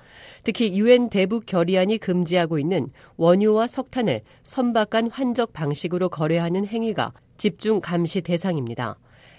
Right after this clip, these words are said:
해안경비대는 버설프 경비함의 이런 활동이 북한의 제재 회피에 맞서는 국제적 노력에 미국이 계속 이바지하는 차원이라고 설명했습니다.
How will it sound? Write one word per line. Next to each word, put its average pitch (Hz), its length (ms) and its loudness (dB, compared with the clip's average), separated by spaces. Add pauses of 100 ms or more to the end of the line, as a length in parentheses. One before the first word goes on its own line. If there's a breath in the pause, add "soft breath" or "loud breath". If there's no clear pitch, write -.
(120)
해안경비대는 233 720 2
버설프 202 400 0
경비함의 185 560 0
이런 180 260 2
활동이 190 500 -2 (260 soft breath)
북한의 180 480 2
제재 190 440 0
회피에 208 320 0
맞서는 165 540 0
국제적 208 540 0
노력에 151 440 0 (220 soft breath)
미국이 175 420 0
계속 170 480 -2
이바지하는 190 680 0
차원이라고 208 580 -2
설명했습니다. 127 840 -4